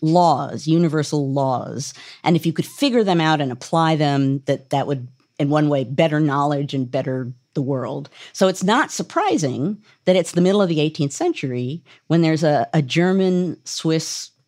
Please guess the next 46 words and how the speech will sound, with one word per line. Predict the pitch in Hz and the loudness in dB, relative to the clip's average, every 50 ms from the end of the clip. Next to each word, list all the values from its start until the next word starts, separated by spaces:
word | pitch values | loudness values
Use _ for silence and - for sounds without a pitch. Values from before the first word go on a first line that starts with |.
| _ _ | _ _
philosopher | - - 165 151 143 143 143 143 - 160 - 151 143 | -2 0 2 2 4 2 2 0 -2 -6 -4 0 0
named | 143 143 143 139 135 139 | 2 2 2 2 0 0
Emmerich | - 151 165 170 165 165 - - | 0 2 2 2 2 0 -2 -4
de | 147 | -4
Vattel | 120 127 135 135 - - 208 190 156 131 156 - 165 226 226 _ _ _ _ - - - - _ _ _ | -4 -4 -8 -8 -6 -2 0 0 0 0 0 -2 -2 -4 -6 _ _ _ _ -20 -20 -20 -20 _ _ _
who | - - 214 208 196 | 0 2 4 4 4
comes | - - - 302 294 294 311 | 2 2 4 4 4 6 4
up | 339 349 - | 2 2 2
with | 220 - | -2 0
the | 185 165 | 2 4
idea | 156 151 143 151 156 151 147 151 | 4 4 4 2 2 2 2 2
of | - 156 170 - | 2 0 -2 -2
creating | - - 202 185 170 156 143 147 143 147 143 143 143 143 143 135 _ _ _ - | -2 -2 0 2 2 2 2 2 2 2 2 2 2 2 0 -2 _ _ _ -8
some | - - 175 170 | 0 2 2 2
kind | - 196 165 147 | 4 2 2 2
of | 139 139 | 2 0
law | 135 127 131 131 131 131 135 - | 0 0 2 2 0 0 -2 -4
of | - 147 123 127 | -6 -8 -6 -4
war, | 135 135 123 120 - - 143 _ _ - - _ - | -2 -2 -2 -2 -4 -6 -8 _ _ -20 -20 _ -4
which | - 151 - - - - - _ - | -4 -2 -2 -2 -6 -6 -10 _ -6
he | 147 143 139 | -4 -4 -4
titles | - 165 147 147 143 147 - | 0 0 0 0 0 -2 -4
the | - - 143 | -2 -2 0
Law | 135 139 139 135 135 135 - | 0 2 2 2 2 0 0
of | 139 131 127 | -2 -2 -2
Nations. | 127 123 123 131 123 - 127 123 123 143 - - - - - - - | -2 -2 -2 -4 -4 -6 -10 -10 -10 -10 -12 -12 -18 -20 -12 -4 0
And | 185 220 262 | 2 4 4
in | 285 | 6
one | 320 415 466 415 | 4 4 6 4
way | 330 262 202 | 4 6 6
or | 180 | 4
another, | 170 160 156 156 | 4 4 4 4
what | 151 170 170 | 2 2 2
he's | 185 196 - | 2 0 -2
trying | - - - 269 294 302 311 294 | -2 -2 0 0 2 2 2 2
to | 202 | 2
do | 139 139 190 220 202 151 139 143 147 - | 2 0 0 0 2 2 2 0 -2 -2
is | 156 143 | -4 -6
to | - 170 | -6 -6
say | - - 170 156 | -4 -2 -2 0
that | 147 151 147 156 | 0 0 -2 -4
wars | 156 143 151 180 185 190 196 196 190 - | -2 0 2 4 4 4 2 2 0 -2
should | - - 180 143 | -2 -2 -2 0
be | - 151 | -2 -4
fought | - - - 147 143 147 - - | -4 -2 -2 0 0 0 0 -2
as | 147 143 139 143 127 - | -2 -2 0 -2 -2 -4